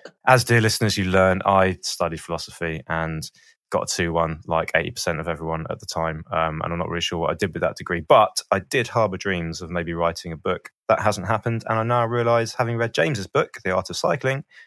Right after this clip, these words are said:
Speaker 2: I'm too stupid to ever pen such tales.
Speaker 1: No way, I'm gonna stop you right there. Not having that.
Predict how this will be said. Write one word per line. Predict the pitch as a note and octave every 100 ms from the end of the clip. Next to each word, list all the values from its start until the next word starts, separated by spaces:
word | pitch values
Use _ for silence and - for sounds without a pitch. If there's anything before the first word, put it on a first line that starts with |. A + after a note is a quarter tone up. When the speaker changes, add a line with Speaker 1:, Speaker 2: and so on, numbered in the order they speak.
| _ _ -
Speaker 2:
I'm | D3
too | B2+ G2
stupid | - G2 E2 E2+ -
to | - E2
ever | E2+ E2+ D#2+ E2+ -
pen | E2+ D#2+
such | - -
tales. | - D#2 D2+ G#3
Speaker 1:
No | A3+ A3+ G#3+
way, | G#3 F#3+
I'm |
gonna | F3+ F#3
stop | - F#3
you | F3+
right | E3+ D#3+ D#3
there. | D3 D3+ D3
Not | F3 D3+
having | C3+ C3+
that. | C3 C3